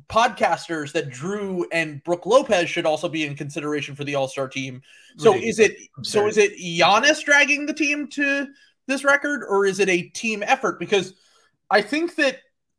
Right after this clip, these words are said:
Speaker 1: people are really ignoring the fact that Giannis is having the worst year of his career since before his first M V P.
Speaker 2: Yeah.
Speaker 1: Uh, and it, and it's something that we've brought up a few times, but, like,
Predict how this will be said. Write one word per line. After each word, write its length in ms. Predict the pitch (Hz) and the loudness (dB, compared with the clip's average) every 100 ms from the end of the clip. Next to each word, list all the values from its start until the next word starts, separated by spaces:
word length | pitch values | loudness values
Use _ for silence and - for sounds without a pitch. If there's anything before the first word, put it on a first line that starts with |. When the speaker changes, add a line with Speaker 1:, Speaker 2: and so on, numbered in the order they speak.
| _ | _
Speaker 1:
people 340 | 233 226 240 | -8 -6 0
are 60 | 196 | 0
really 360 | 151 185 190 165 | 0 -4 -4 -6
ignoring 440 | 135 143 160 180 | -6 -8 -8 -8
the 80 | 185 | -6
fact 240 | 190 180 | -6 -6
that 140 | 143 139 | -8 -4
Giannis 340 | 143 151 147 | -4 -4 -8
is 80 | 143 | -6
having 560 | 147 143 151 147 143 143 _ | -4 -2 -4 -6 -10 -16 _
the 60 | 175 | -2
worst 360 | 156 175 190 185 | 0 0 -2 -6
year 180 | 180 | -6
of 80 | 170 | -6
his 160 | 170 143 | -6 -8
career 300 | 160 160 160 | -8 -6 -6
since 180 | 160 143 | -8 -10
before 380 | 139 147 151 | -10 -6 -6
his 80 | 147 | -6
first 240 | - 147 147 | -6 -6 -4
M 160 | 151 | -4
V 120 | 143 143 | -6 -8
P. 320 | 185 226 262 _ - - - | -6 -6 -8 _ -20 -20 -14
Speaker 2:
Yeah. 80 | - | 0
Speaker 1:
Uh, 340 | 160 160 151 147 | 4 6 6 4
and 140 | 180 | 0
it, 120 | 180 175 | 0 -2
and 100 | 185 | -4
it's 120 | 185 | -2
something 240 | 240 247 214 | -2 -2 -4
that 120 | 185 | -4
we've 220 | 170 196 | -4 -4
brought 220 | 196 185 | 2 4
up 100 | 180 151 | 4 0
a 40 | |
few 180 | - 175 | -8 -4
times, 260 | 214 220 | 0 0
but, 160 | 156 175 | 0 0
like, 220 | 165 147 | 0 0